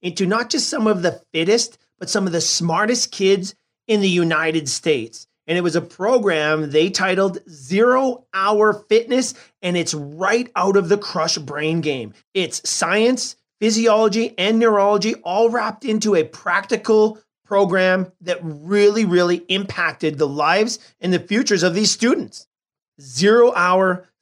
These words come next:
Physical Education, not your typical gym class. It's a scheduled time before first period where volunteer athletes would come in and do some pretty intense aerobic exercise before heading off to their classes.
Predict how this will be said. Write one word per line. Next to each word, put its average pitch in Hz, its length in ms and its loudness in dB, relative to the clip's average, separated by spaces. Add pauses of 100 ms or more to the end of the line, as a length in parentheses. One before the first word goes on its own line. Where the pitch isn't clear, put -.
(100)
Physical 170 460 0
Education, 151 720 -2
not 180 320 0
your 220 80 2
typical 202 640 2
gym 185 360 0
class. 151 460 -8 (540)
It's 170 160 -4
a 156 60 -2
scheduled 233 500 2
time 202 340 0
before 185 400 2
first 240 400 0
period 196 400 2
where 165 140 4
volunteer 165 500 0
athletes 202 380 0
would 208 140 -2
come 196 180 2
in 185 260 -2 (280)
and 165 360 0
do 170 200 -2
some 165 280 -2
pretty 247 300 -2
intense 196 480 -2
aerobic 175 580 0
exercise 165 800 0 (260)
before 190 280 -2
heading 190 340 -4
off 156 220 -2
to 180 80 -4
their 170 160 -2
classes. - 560 -8